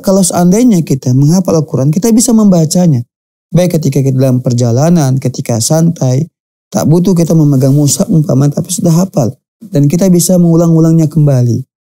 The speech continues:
membacanya kembali. Ini di antara juga bentuk membaca Al-Quran. Bukan hanya sekedar memegang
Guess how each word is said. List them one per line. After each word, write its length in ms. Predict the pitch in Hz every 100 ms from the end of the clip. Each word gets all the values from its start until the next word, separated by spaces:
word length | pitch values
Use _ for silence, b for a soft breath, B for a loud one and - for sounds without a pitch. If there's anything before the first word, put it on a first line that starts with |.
| _
membacanya 560 | 160 156 156 151 160 147
kembali. 480 | 143 135 120 110 127 - _ _ -
Ini 160 | 202
di 60 | 196
antara 160 | 160 160
juga 320 | 151 147 170
bentuk 240 | 143 135
membaca 400 | 151 139 131 120 123
Al-Quran. 400 | 120 - - - - _ _ _ _ 180
Bukan 140 | -
hanya 140 | 156 151
sekedar 240 | - 143
memegang 560 | 151 131 120 131 160 220